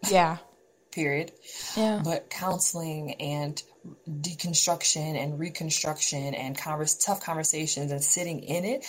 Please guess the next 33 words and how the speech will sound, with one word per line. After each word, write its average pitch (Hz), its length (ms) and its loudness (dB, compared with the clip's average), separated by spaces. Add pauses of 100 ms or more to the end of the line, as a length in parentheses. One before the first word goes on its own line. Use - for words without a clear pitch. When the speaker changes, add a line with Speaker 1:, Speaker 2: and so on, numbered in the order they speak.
Speaker 1:
Mm-hmm. 214 160 0
Speaker 2:
and 156 160 2
that's 180 300 2
something 156 520 -2
that, 139 280 -2 (220)
okay, 151 460 0 (320)
<sighs> - 320 -20
how - 540 0
can 180 140 0
I 170 40 0
help 165 220 -2
my 143 140 -2
kids 156 760 2 (1160)
through 180 220 0
that? 135 220 2
It's 151 140 -2
the, 170 140 4
they 156 320 4
have 196 160 4
to 160 60 -4
do 160 140 2
their 160 140 4
own 151 240 0
work, 160 220 0
but 143 100 -2
how 160 200 2
can 170 200 -4
I 147 220 -2
set 151 280 0
them 131 120 -4
up 143 160 -2
in 135 80 -2
a, 135 160 -4